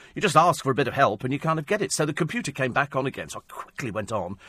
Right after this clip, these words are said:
downloaded all the things I needed to in case it switched itself off again. And I thought, "Well, that's good. I can now get myself ready." 'Cause you can't do anything, you know, while you're a bit on edge about things. And I'm getting ready listening to Nick, and then Nick Abbott's talking, you know, to all these people. Then I had to go downstairs to get in the car.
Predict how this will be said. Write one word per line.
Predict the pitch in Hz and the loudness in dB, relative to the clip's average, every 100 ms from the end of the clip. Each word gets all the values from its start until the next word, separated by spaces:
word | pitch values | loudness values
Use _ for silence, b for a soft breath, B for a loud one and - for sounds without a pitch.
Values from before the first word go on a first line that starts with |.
| B B | B B
downloaded | 139 147 127 110 | 4 6 4 4
all | 117 | 2
the | 110 | 0
things | 127 110 | -2 -4
I | 107 | -4
needed | 110 104 | -6 -6
to | 101 | -8
in | 95 | -8
case | 113 - | -8 -8
it | - | -8
switched | - 120 - | -8 -8 -8
itself | 98 107 127 | -4 -2 0
off | 127 | -4
again. | 92 87 87 B B B | -4 -8 -12 B B B
And | 151 | 0
I | 170 | 2
thought, | - | 4
"Well, | |
that's | 254 - | 4 2
good. | - 110 151 _ - | -2 -2 -4 _ -6
I | |
can | 151 | 0
now | 156 165 | 2 2
get | 151 - | 0 -4
myself | 156 160 156 | 0 0 0
ready." | 185 170 92 b b b b b | -2 -2 -8 b b b b b
'Cause | 147 | -2
you | 165 | 0
can't | 233 190 | 0 2
do | 175 | 4
anything, | 165 135 139 | 2 2 0
you | |
know, | 147 | 2
while | 143 190 | 2 2
you're | 180 | 4
a | |
bit | 156 160 | 2 4
on | 156 | 4
edge | 156 139 | 4 2
about | 107 98 85 | -2 -2 -2
things. | - 92 101 135 | -6 -6 -6 -4
And | 156 | -4
I'm | |
getting | 160 190 170 | -2 -2 0
ready | 147 143 | 0 0
listening | 123 - 123 113 | -2 -2 -4 -4
to | 113 | -2
Nick, | 120 143 143 | 0 0 -2
and | 107 104 | -8 -6
then | 101 B B - | -10 B B -8
Nick | 143 151 | -6 -4
Abbott's | 151 143 123 - | -4 -4 -8 -6
talking, | 135 131 - 139 127 127 | -2 -2 -2 -4 -2 -2
you | |
know, | 127 120 | -4 -6
to | - - 127 | -8 -10 -6
all | |
these | 123 110 | -6 -6
people. | - 120 120 | -6 -6 -4
Then | 123 147 | -2 -2
I | |
had | 160 | -4
to | |
go | 127 | -6
downstairs | 117 113 113 - 107 | -4 -4 -6 -8 -8
to | - | -8
get | 104 | -12
in | 101 | -12
the | 87 | -14
car. | - 131 123 123 | -2 4 6 6